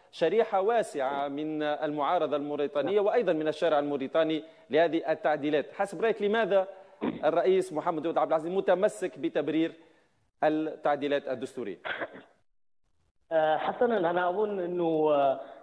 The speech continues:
Speaker 2: الأمر متعلق بطبيعة، آه، الشخص وأيضًا بالطبيعة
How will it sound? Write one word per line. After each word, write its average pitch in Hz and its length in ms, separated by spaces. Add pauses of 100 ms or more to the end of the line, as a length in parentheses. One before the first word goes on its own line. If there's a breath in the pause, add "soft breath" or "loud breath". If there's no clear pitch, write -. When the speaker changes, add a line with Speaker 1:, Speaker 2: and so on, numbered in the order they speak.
Speaker 2:
الأمر 160 440
متعلق 156 460 (120)
بطبيعة، 143 540 (120)
آه، 127 320
الشخص - 420
وأيضًا 131 240
بالطبيعة 131 440